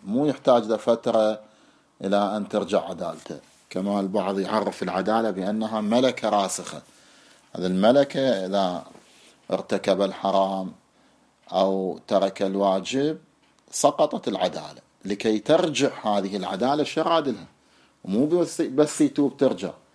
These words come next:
لازم ترجع تلك الملكة التي هي كيفية راسخة في النفس تمنع عادة صاحبها عن ارتكاب الحرام أو ترك الواجب.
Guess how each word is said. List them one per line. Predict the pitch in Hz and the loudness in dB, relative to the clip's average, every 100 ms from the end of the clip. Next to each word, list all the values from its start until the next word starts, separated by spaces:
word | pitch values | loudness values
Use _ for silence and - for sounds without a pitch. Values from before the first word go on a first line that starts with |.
| _ _ _ | _ _ _
لازم | 92 98 104 | -2 0 2
ترجع | 147 156 160 | 4 4 2
تلك | - 151 135 147 | 2 -2 0 2
الملكة | 131 147 175 151 - 87 - _ _ _ - | 4 4 4 2 -2 -12 -14 _ _ _ -2
التي | 98 104 110 | -2 2 0
هي | |
كيفية | 104 113 107 - 180 170 | 2 0 0 0 4 6
راسخة | 147 127 - 110 | 6 4 0 -8
في | 107 | -4
النفس | 107 117 147 175 175 - - _ _ _ - - | 0 2 2 0 -4 -6 -12 _ _ _ -12 2
تمنع | 151 185 196 190 151 - | 4 4 2 2 0 2
عادة | 135 135 131 135 180 196 190 - _ - | 2 4 2 0 0 0 -2 -10 _ -10
صاحبها | - 135 127 - 170 175 175 175 | 4 6 6 2 2 2 2 0
عن | 147 131 | 2 0
ارتكاب | 127 - 147 147 156 175 214 - _ _ _ - | 0 0 4 6 4 0 -2 -8 _ _ _ -2
الحرام | - 113 123 107 87 | 4 8 8 4 -2
أو | 92 | -4
ترك | 95 127 127 - | 2 4 4 2
الواجب. | 120 104 90 | 2 2 0